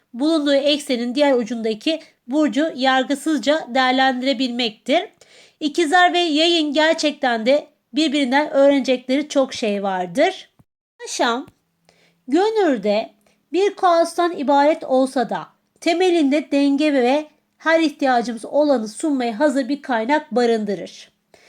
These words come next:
Kendimizi yetersiz ve çaresiz hissettiğimiz anlarda bize uzanacak bir el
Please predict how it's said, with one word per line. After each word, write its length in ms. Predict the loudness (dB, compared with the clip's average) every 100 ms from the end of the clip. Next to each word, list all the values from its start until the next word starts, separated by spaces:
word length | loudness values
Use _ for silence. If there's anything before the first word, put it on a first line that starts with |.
| -20 _
Kendimizi 480 | -2 0 2 2 2
yetersiz 640 | 2 0 0 0 0 0
ve 140 | -2 -2
çaresiz 560 | 0 2 2 0 -4
hissettiğimiz 600 | -4 -2 -4 -2 -2 0
anlarda 720 | 0 -2 -4 -6 -4 -2 -2 -6 _ _ -8
bize 240 | -4 -2
uzanacak 640 | 0 0 0 0 -2 -4 -6
bir 120 | -4
el 340 | 0 0 0